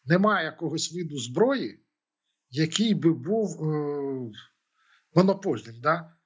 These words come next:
ключовим. Навіть Ф шістнадцяті, вони йдуть в комплексі з нашими міг двадцять дев'ятими і французькими «Міражами».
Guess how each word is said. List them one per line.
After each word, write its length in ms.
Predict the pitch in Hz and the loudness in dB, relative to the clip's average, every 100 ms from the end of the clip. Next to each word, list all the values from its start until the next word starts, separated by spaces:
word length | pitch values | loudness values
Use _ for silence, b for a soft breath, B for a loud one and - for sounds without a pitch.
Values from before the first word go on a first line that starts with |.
| _ _ _ - | _ _ _ -6
ключовим. 580 | 156 143 156 123 107 - _ _ _ _ _ | 0 4 2 2 -6 -10 _ _ _ _ _
Навіть 360 | 143 196 180 165 | 4 4 4 -4
Ф 100 | 175 | -2
шістнадцяті, 920 | - 165 185 233 226 165 - 104 117 b b _ | -2 -2 -2 0 2 -2 -2 -8 -12 b b _
вони 500 | 127 131 156 180 175 | -12 -4 2 4 2
йдуть 280 | 151 160 | 0 -2
в 60 | - | 0
комплексі 500 | 170 165 156 - 147 | -2 0 -4 -6 -6
з 80 | 143 | 0
нашими 420 | 165 - 151 151 | 0 0 -2 -8
міг 200 | 156 127 | -8 -4
двадцять 380 | 156 160 151 135 | -2 -2 -4 -6
дев'ятими 560 | 147 170 196 170 147 | 0 2 2 -2 -8
і 40 | 135 | -10
французькими 600 | 151 139 165 156 151 151 | -14 -12 -10 -10 -10 -8
«Міражами». 540 | 147 147 - - - | 0 0 0 -4 -8